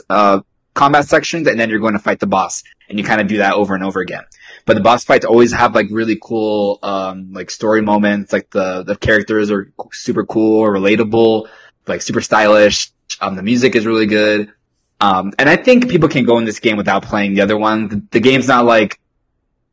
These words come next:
you know, it's not, like, super focused on, like, the lore or the story. It's just a fun, like, silly beat 'em up, like, like, uh, Lollipop Chainsaw, you know, which I, I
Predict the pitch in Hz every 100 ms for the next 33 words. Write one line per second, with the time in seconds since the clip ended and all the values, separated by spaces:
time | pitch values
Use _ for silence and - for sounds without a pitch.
0 | _ _ _ _ 123 123 104 107 - 120
1 | 107 - 117 98 - 113 - - 90 104
2 | - 104 101 95 107 107 101 98 95 95
3 | 107 101 101 120 147 117 - 113 104 104
4 | 101 - - _ _ _ 110 95 90 _
5 | - - 117 110 110 101 110 98 90 90
6 | - 104 95 - _ _ _ _ _ _
7 | 104 101 107 98 98 131 135 139 - 117
8 | 107 98 - - - 101 98 110